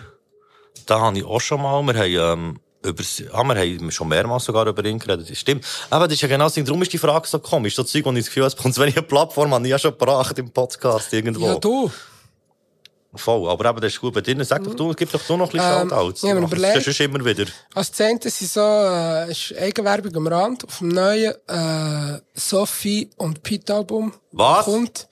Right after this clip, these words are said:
Speaker 2: ähm, haben wir, äh, zwei Featurings, wo es noch wenig bis fast nichts rausgegeben haben, wo ich noch nicht die Namen verrate, aber wo ihr werdet müssen hören.
Speaker 1: Also, man gar nicht, wo man noch gar nicht
Speaker 2: Wo
Speaker 1: kennt,
Speaker 2: man noch
Speaker 1: in dem
Speaker 2: gar
Speaker 1: Fall.
Speaker 2: nicht kennt.
Speaker 1: Wo wir auch
Speaker 2: Und
Speaker 1: nicht kennen, oder?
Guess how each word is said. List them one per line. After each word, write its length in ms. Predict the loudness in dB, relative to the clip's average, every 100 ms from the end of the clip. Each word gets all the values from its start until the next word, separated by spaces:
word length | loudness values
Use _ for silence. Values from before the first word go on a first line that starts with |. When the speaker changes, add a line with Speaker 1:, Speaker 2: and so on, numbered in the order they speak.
| -20 -20 -20 -2
Speaker 2:
ähm, 440 | 2 4 4 2 -2 -8 -18 -18 -6
haben 400 | 0 2 2 2
wir, 120 | 2
äh, 500 | 2 2 2 0 -2
zwei 400 | -4 0 2 2
Featurings, 880 | -2 -4 -2 0 0 0 -2 -8 -12 _
wo 120 | -4 -2
es 240 | -2 -2
noch 400 | 0 2 2 0
wenig 300 | 0 0 0
bis 160 | -4 -6
fast 300 | -2 -2 0
nichts 260 | -2 -2 -4
rausgegeben 480 | -6 -4 0 2
haben, 220 | 2 0 -4 -6
wo 120 | -4
ich 80 | -2
noch 140 | 0
nicht 160 | -2 0
die 40 |
Namen 220 | 0 0 0
verrate, 580 | 0 2 2 0 -6 -6
aber 180 | -4 0
wo 100 | 0
ihr 120 | 0
werdet 300 | -2 -2 -2
müssen 340 | -4 -2 0 2
hören. 300 | 0 -2 -8 _ -20 -12
Speaker 1:
Also, 140 | -2
man 140 | 0 4
gar 200 | 4 4
nicht, 160 | 2
wo 120 | -2 -2
man 100 | 0
noch 100 | 0
gar 180 | 0 0
nicht 160 | -4
Speaker 2:
Wo 60 | 0
Speaker 1:
kennt, 100 | 2
Speaker 2:
man 100 | 2
noch 60 | 2
Speaker 1:
in 40 |
dem 40 | 4
Speaker 2:
gar 120 | 4
Speaker 1:
Fall. 80 | 2
Speaker 2:
nicht 100 | 0
kennt. 440 | -2 -2 -2 -8 -6
Speaker 1:
Wo 120 | 0 4
wir 180 | 4
auch 60 | 4
Speaker 2:
Und 60 | 4
Speaker 1:
nicht 180 | 2
kennen, 240 | 0 -2 -2
oder? 240 | -8 -8